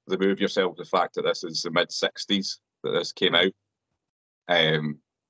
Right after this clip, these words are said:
I think Paul Newman is just, like, the coolest cunt ever.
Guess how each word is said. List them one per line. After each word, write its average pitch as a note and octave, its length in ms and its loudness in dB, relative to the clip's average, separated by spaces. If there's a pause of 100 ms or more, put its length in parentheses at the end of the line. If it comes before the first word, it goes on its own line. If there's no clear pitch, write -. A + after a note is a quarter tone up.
(220)
I F2 120 4
think G2 200 0
Paul G2+ 260 2
Newman F#2 320 0
is E2 140 0
just, E2+ 200 -6
like, E2 120 -2
the D2+ 160 -6
coolest F2 680 -2 (480)
cunt D#2+ 200 -2
ever. D#2+ 260 0